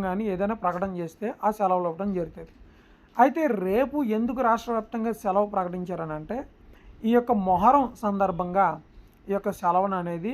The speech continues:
ప్రకటించడం జరిగింది. అయితే దీన్ని ఆప్షనల్ సెలవుగా తెలియజేయడం అయితే జరుగుతుంది. అయితే మొహరం అనేది ఈ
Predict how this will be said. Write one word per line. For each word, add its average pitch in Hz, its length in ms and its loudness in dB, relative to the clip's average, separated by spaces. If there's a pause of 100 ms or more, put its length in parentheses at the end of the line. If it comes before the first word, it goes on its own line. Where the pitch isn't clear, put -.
(440)
ప్రకటించడం 180 480 0 (100)
జరిగింది. 151 340 -4
అయితే 214 160 -2 (100)
దీన్ని 233 200 0 (200)
ఆప్షనల్ 240 460 0
సెలవుగా 202 320 2 (100)
తెలియజేయడం 190 460 -4
అయితే 185 200 -4
జరుగుతుంది. 175 440 -4
అయితే 214 140 -2 (140)
మొహరం 196 340 0
అనేది 208 280 -4 (600)
ఈ - 20 2